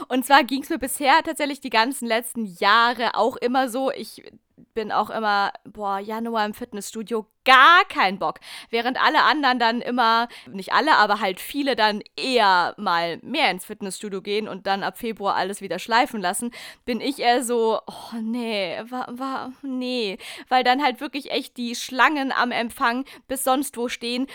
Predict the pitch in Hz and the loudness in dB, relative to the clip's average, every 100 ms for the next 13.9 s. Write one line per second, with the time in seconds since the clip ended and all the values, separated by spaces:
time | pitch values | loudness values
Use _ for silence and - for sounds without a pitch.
0 | - 240 233 233 - 269 262 240 - 294 | -4 0 4 6 6 4 0 -2 -4 -6
1 | 277 254 247 240 247 233 254 226 262 285 | -2 -2 -2 -2 0 0 0 -4 0 0
2 | - 220 - 233 247 226 208 226 269 - | 0 -2 -4 -8 -6 0 2 2 0 -6
3 | - - 240 - 226 254 233 233 208 233 | -12 -6 0 4 4 4 2 2 -2 0
4 | 226 220 226 302 302 180 208 - 208 208 | 0 2 0 2 4 2 0 0 0 2
5 | 202 208 240 208 208 214 196 120 240 233 | 0 -2 -2 0 0 2 0 0 -4 -6
6 | 202 220 220 220 - 208 202 208 208 - | -6 -2 0 2 0 0 -2 -6 -8 -6
7 | - 214 208 233 370 277 233 180 190 - | -4 -2 0 0 -2 -2 2 2 0 -4
8 | 202 208 196 170 196 254 240 175 170 233 | -4 -4 -6 -6 -2 0 0 -2 -4 -6
9 | 185 185 202 262 330 _ - 247 - - | 0 0 2 -2 -6 _ -4 -4 -2 -2
10 | 196 220 226 214 - - - 226 220 226 | -2 0 2 0 -2 -18 -4 2 4 2
11 | 247 254 226 233 220 240 202 220 233 - | -2 -2 0 0 0 0 -4 -8 -10 -6
12 | 247 269 262 233 240 233 - 262 - 190 | -4 -2 -2 -2 -4 -8 -8 -6 -4 -2
13 | 175 180 226 220 202 202 202 - | -2 -4 -8 -8 -6 -6 -4 -6